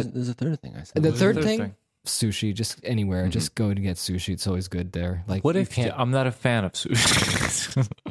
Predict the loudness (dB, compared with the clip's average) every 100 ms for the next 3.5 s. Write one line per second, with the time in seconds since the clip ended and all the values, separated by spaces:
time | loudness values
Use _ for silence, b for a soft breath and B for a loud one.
0 | -14 -16 -16 -8 -6 -4 -6 -2 0 2
1 | 4 2 0 0 4 6 6 6 6 6
2 | 6 4 4 2 2 2 0 0 -2 -4
3 | -8 -8 -8 -8 -10